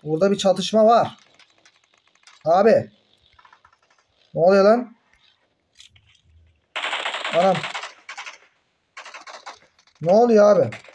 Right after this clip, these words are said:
Uçan alım da var, uçan anam. Abi yok böyle bir şey ya. Ya arkadaşlar, ay böyle tamam abi, yeter bu kadar. Yeter bu kadar ya. Yeter ya. Hilmi de A F K kaldığına göre ben öldüm abi. G G Lop, gel lan, gel gel öldür beni.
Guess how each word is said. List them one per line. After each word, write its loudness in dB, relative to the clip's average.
Uçan 0
alım 2
da 4
var, 6
uçan 2
anam. -2
Abi 6
yok 2
böyle 6
bir 2
şey 2
ya. 2
Ya 2
arkadaşlar, 2
ay 0
böyle 2
tamam 0
abi, -2
yeter -2
bu -10
kadar. -6
Yeter -2
bu -4
kadar -4
ya. -8
Yeter -2
ya. -8
Hilmi -2
de 2
A 0
F -2
K 0
kaldığına 2
göre 0
ben 0
öldüm 0
abi. 0
G -8
G -8
Lop, -4
gel 2
lan, -2
gel -4
gel -6
öldür -6
beni. -12